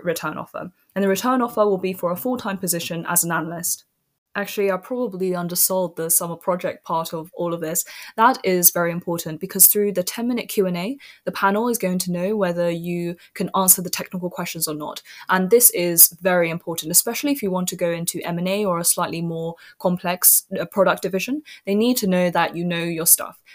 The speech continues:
So it's very important that you do a project well,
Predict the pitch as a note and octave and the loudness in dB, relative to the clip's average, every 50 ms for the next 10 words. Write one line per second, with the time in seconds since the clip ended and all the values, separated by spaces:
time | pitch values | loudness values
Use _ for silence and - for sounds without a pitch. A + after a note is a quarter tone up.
0 | - - - F#3 F3 F3 - - F3 - - A3 B3 C4+ C#4+ B3+ B3 A#3+ G3+ G3 | -4 -2 0 2 2 2 2 2 0 0 2 2 2 2 2 0 0 0 -2 -2
1 | - G3+ F#3+ F#3+ F#3+ F3+ - F3 E3+ - F3 E3+ F3 F3 E3+ - F3+ F3 E3+ - | -2 -2 -2 -2 -4 -4 -2 -2 -2 -2 -2 -4 -4 -4 -2 -2 -2 -2 -2 -4
2 | - F3+ - D3+ - - A#3 B3 B3 B3 B3+ | -6 -6 -6 -4 -2 0 2 2 2 0 -2